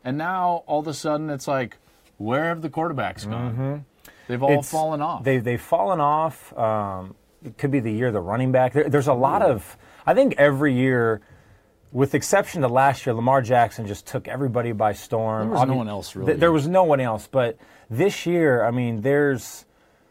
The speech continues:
Speaker 2: there's people having great seasons. There's guys that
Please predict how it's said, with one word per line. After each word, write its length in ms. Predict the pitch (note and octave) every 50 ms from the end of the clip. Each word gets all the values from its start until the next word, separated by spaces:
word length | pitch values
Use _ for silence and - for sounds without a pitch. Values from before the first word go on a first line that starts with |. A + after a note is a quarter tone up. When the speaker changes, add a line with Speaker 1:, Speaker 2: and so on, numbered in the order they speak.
| _ _ _ _ _
Speaker 2:
there's 220 | D3 D3 C3 -
people 360 | - - F#3 F#3 - G3 F3+
having 340 | E3+ E3+ E3 D#3+ D#3+ D3 B2+
great 280 | G2+ A#2 C3 D3 D3 -
seasons. 680 | - - D3 D3 C#3+ C3 D3 C#3+ C#3+ C#3+ C3+ B2+ - - -
There's 260 | B2+ A#2+ A2+ G#2+ G2+
guys 520 | G#2 A#2 C3 C3+ C#3 C#3+ C#3 C#3 B2+ G#2 B2+
that 340 | B2 A#2+ A#2 A2 G#2 -